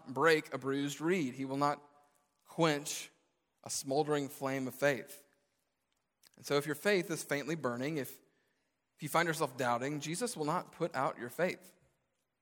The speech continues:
He's compassionate. He's patient. And so that leads me to the second thing that we should do when we doubt. If Jesus invited Thomas to consider him, to touch his hands, to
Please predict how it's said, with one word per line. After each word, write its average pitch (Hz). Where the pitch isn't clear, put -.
He's -
compassionate. 135
He's 120
patient. -
And 117
so 131
that 135
leads 147
me 147
to 147
the 139
second 190
thing 151
that 156
we 135
should 131
do 175
when 143
we 139
doubt. 160
If -
Jesus 156
invited 135
Thomas 147
to 143
consider 143
him, 113
to 120
touch 165
his 156
hands, 120
to 123